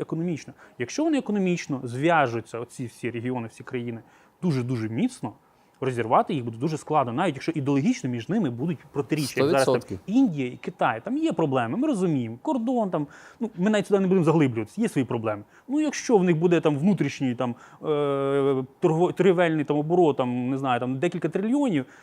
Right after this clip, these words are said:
Speaker 1: і вони розуміють, якщо вони зараз розірвуть його, і вони обидва підуть, е, лісом через, там, рік, два, три, вони цього не зроблять. І вони прекрасно це розуміють, Китай це розуміє, що економіка вирішує все. Китай, він трішки хитріше, е, мислить. Він зараз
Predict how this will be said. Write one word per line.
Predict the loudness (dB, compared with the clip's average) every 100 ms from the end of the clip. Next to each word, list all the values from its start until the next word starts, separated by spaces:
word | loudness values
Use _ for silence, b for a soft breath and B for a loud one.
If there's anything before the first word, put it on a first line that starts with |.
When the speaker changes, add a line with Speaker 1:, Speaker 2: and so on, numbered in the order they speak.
| B _
Speaker 1:
і | 4
вони | 6
розуміють, | 6 4 4 2
якщо | 0 2
вони | 4
зараз | 4 4
розірвуть | 2 2 4 2 4
його, | 2 2
і | 2
вони | 0 0 0
обидва | 0 4 4 4 0
підуть, | 0 0 -2 -2
е, | -2 0 0
лісом | 2 2 4 0
через, | 0 -2 0
там, | 0
рік, | 0 0
два, | -2 -2
три, | -4 -8 B B
вони | 0
цього | 0 0
не | 0
зроблять. | 0 -4 -6 -14 b b b b
І | 0
вони | 0
прекрасно | 0 -2 -2 -2
це | 0
розуміють, | 0 2 0 0
Китай | -4 -2 -2
це | -2
розуміє, | -4 -4 -6 -8
що | -8
економіка | -8 -2 0 2 0 -2
вирішує | -4 -6 -4 -6
все. | -6 -8 -8 -8 b b _ -6
Китай, | -4 -2 0 0 0
він | 0
трішки | -2 -4
хитріше, | -4 -2 -2 -2 0
е, | 0 0 0
мислить. | 0 -2 -4 -10 B B B -20 _ _ _ _
Він | -2 4
зараз | 4 4